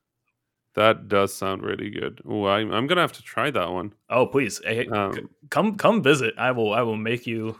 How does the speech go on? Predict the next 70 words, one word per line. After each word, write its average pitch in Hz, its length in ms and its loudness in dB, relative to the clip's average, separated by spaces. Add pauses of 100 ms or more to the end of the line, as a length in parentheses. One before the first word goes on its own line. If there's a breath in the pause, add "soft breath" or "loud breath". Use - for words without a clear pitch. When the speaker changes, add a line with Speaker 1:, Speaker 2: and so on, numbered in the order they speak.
(120)
Speaker 1:
Inshallah. 165 800 4
Like, 101 200 2
I, 139 100 8
I, 117 500 2
I - 20 6
hope 165 180 2
so. - 160 0
Like, 107 160 2
I'm 131 120 2
gonna 156 160 0
be 147 280 2
in, 107 380 -2 (100)
I'm 101 160 0
actually 170 300 -2
gonna 180 160 0
be 117 160 -2
in 107 100 0
California 92 480 -6
relatively 92 340 -8
soon, 98 180 -8
but 101 100 -2
I'm 107 120 -4
gonna, 117 1040 0
gonna 135 120 -2
be 151 120 4
in 143 80 4
L 104 320 0
A, 98 260 -2
I 87 160 -6
think. - 400 -14
Speaker 2:
Ah, 92 300 -4
okay. - 180 -18 (840)
Speaker 1:
So 64 340 -10 (460)
that's 98 340 -6
not, 98 220 -2
Speaker 2:
We'll - 120 -6
Speaker 1:
that's 120 220 2
not 135 180 4
as, 110 220 4
that's 123 200 0
not 165 200 10
as 123 140 4
easy 117 260 4
Speaker 2:
we'll 175 80 12
Speaker 1:
a - 20 12
Speaker 2:
make 208 160 12
it 175 80 10
Speaker 1:
hop. 165 80 10
Speaker 2:
happen 135 220 6
at 131 80 -2
some 117 180 2
point. 85 300 -8
But 123 120 2
we'll, 139 220 4
Speaker 1:
We'll 156 100 6
make 175 180 12
it - 20 10
Speaker 2:
even 143 80 10
Speaker 1:
happen. 220 180 12
Speaker 2:
if 196 60 10
it's, 202 220 6
I'll 156 280 10
bring 180 180 8
'em 180 120 4
to 165 120 2
G 139 200 2
D 135 100 2
C 120 160 -2
next 98 240 -6
year. 104 140 -4